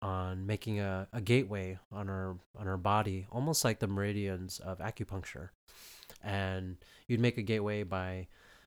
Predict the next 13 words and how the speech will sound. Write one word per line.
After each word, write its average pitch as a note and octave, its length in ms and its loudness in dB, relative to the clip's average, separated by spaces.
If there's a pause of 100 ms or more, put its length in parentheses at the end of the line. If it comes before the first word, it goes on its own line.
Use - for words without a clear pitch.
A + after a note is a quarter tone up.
(140)
um, F#2 460 -2 (580)
making A2 580 0
a G#2+ 80 -4
point - 600 2 (180)
with A2 560 2 (100)
a G#2+ 240 -4
sage C#3+ 680 2
or, G#2 540 0 (200)
um, G2 320 -2
an G#2 160 -8
incense, C3+ 880 0
uh, G#2+ 220 -6
stick, - 380 -2